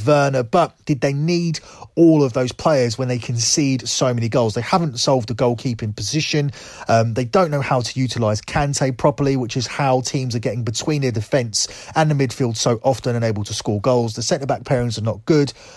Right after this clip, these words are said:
Um, I'm not sure what the situation is with Thiago Silva and whether he was sold by P S G if he didn't have it anymore, or just because he wanted a change of scenery.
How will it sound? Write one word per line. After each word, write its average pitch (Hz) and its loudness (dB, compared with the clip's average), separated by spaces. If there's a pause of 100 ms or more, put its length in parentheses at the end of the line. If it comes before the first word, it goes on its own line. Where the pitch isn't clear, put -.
(160)
Um, 113 0
I'm 135 0
not 156 0
sure 151 2
what 139 2
the 143 -4
situation 123 -2
is 117 -4
with 117 -4
Thiago 113 -2
Silva 135 2
and 123 -4
whether 123 0
he 123 -2
was 117 -4
sold 135 2
by 113 -2
P 123 -4
S 110 -4
G 123 -2 (240)
if 120 0
he 127 -2
didn't 117 -2
have 160 0
it 139 0
anymore, 147 4
or 135 2
just - -6
because 120 -2
he 123 -6
wanted 117 -2
a - -8
change 117 -4
of 95 -10
scenery. 151 2